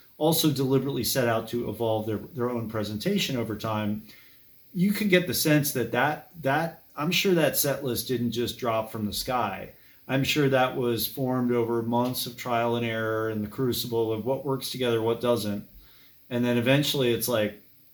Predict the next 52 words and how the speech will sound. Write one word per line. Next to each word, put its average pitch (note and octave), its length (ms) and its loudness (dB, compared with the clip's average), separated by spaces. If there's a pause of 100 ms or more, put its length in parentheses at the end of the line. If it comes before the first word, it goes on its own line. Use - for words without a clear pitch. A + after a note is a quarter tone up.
(140)
this, - 380 0 (100)
let's D3 300 2
not F3 200 2
fix E3+ 240 0
what's D3 140 0
not C#3 180 0
broken. A#2+ 520 -2 (920)
And, A#2+ 140 -2
and, A#2+ 400 -2
you B2+ 80 0
know, A#2 220 2
if C3 200 -2
they C#3+ 140 4
didn't G3 460 4 (180)
open, C3+ 440 0
play C3+ 260 2
that A#2+ 240 2
for A#2+ 40 -8
the A#2+ 80 -4
first A#2 300 -4
set, G#2+ 360 -2 (280)
they C3+ 140 4
would C3+ 160 2
do, C#3 180 2
like, B2+ 300 4
you C3 60 -2
know, A#2 180 2
the A2+ 100 0
B D#3+ 320 6
option, G2+ 600 -2
which G#2 200 -8
is A2+ 160 -4
like, A2 240 0
"Okay, C3 260 -2
we're A2 120 -4
gonna A2+ 140 -4
open A2+ 220 -4
with G#2+ 160 -8
Driving A2+ 360 -2
and A2 100 -6
Crying." A2+ 480 0
And A2 160 -4
then A2+ 160 -4
there A#2 140 0
was A#2 160 -2
a - 20 -2
whole B2 300 2
set B2 260 0
for B2+ 120 -6
that. D#3+ 340 0
That B2+ 180 -6
was, A#2 500 0